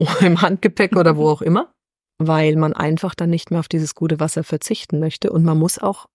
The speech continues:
in vielen Ländern sich gar keine Sorgen mehr machen, ob man Leitungswasser trinken kann oder nicht.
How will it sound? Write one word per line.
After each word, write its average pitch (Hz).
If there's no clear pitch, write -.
in 165
vielen 170
Ländern 156
sich 160
gar 151
keine 151
Sorgen 151
mehr 165
machen, 165
ob -
man 151
Leitungswasser 147
trinken 147
kann 165
oder 190
nicht. 185